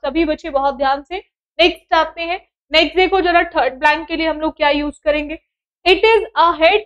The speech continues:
of competitor and its citizen।" ये कहीं ना कहीं थोड़ा सा उससे आगे है। किससे? Competitor और citizen, "dash twice as much as skincare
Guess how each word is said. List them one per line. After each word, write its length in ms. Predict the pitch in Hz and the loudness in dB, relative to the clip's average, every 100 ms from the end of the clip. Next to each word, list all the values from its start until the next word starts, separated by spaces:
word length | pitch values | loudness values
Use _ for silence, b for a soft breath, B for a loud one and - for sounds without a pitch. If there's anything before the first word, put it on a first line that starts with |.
| - | 0
of 160 | 302 311 - 277 | 0 0 -2 -4
competitor 540 | 262 - 311 - 370 | -4 -6 -8 -4 -4
and 400 | 381 - 262 269 _ 311 | -4 -4 -4 -4 _ -6
its 120 | 320 _ 294 | -6 _ -10
citizen।" 500 | - 302 320 247 208 _ | -4 2 2 0 -8 _
ये 80 | 285 | -12
कहीं 280 | 311 349 392 | -2 0 2
ना 80 | 392 | 0
कहीं 220 | 381 381 | -2 -6
थोड़ा 420 | 381 330 349 359 | -6 -2 2 2
सा 280 | 359 330 311 | 0 0 0
उससे 340 | - 277 320 | -2 -6 0
आगे 300 | 294 269 311 | 2 2 0
है। 120 | 320 339 - _ _ _ 311 | -2 -4 -6 _ _ _ -2
किससे? 300 | 330 370 381 | 0 0 0
Competitor 640 | 285 254 254 311 320 349 | 0 -2 -2 -4 -2 0
और 220 | 277 277 | 2 0
citizen, 560 | 277 240 277 285 339 277 | 0 -2 -2 -2 -2 2
"dash 300 | 262 311 - _ 349 | 2 2 -2 _ 0
twice 360 | 294 330 392 | 2 4 2
as 220 | 359 339 330 | 2 2 0
much 320 | 302 294 - - 269 | 0 0 -2 -4 0
as 180 | 285 | 0
skincare 580 | - _ 359 339 320 311 | -2 _ -6 -4 0 0